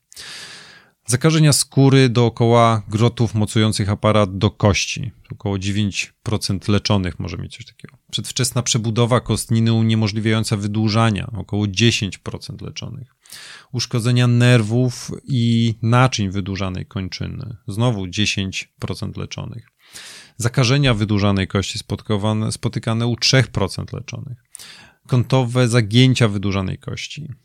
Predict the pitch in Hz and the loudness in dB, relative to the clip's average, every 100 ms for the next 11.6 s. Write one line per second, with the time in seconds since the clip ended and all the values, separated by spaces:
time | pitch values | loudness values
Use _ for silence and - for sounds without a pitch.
0 | - - 131 123 - 135 143 139 110 98 | -14 -4 -4 -4 -2 0 0 0 -2 -2
1 | 95 - 98 92 87 95 101 104 113 107 | -4 -2 -2 -2 0 0 0 0 0 0
2 | - 113 113 110 110 - 120 113 117 - | 0 0 2 0 0 -2 0 2 0 -2
3 | - 104 - 98 - 117 - 123 113 123 | -4 -6 -2 -4 -4 -10 -10 -8 -6 -6
4 | - 127 123 123 123 131 135 147 160 151 | -4 -2 0 0 -2 -4 -2 -2 -6 -10
5 | - 117 113 120 127 - 127 131 127 107 | -8 -6 -4 -4 -4 -2 0 0 0 0
6 | - - 101 98 95 95 98 95 95 - | 0 0 0 -2 -6 -6 -4 -4 -4 -6
7 | 95 - 85 87 - 98 98 95 95 95 | -6 -6 -8 -14 -12 -8 -6 -4 -6 -8
8 | 98 107 101 95 95 _ - - - - | -10 -6 -4 -4 -6 _ -20 -20 -20 -20
9 | - 131 107 104 101 98 98 95 95 95 | -10 -4 -4 -2 -2 -2 -2 -2 -2 -2
10 | 95 95 92 95 92 110 107 101 - 98 | -2 -4 -6 -8 -10 -10 -10 -8 -4 -4
11 | 87 - - - - | -4 -12 -14 -16 -16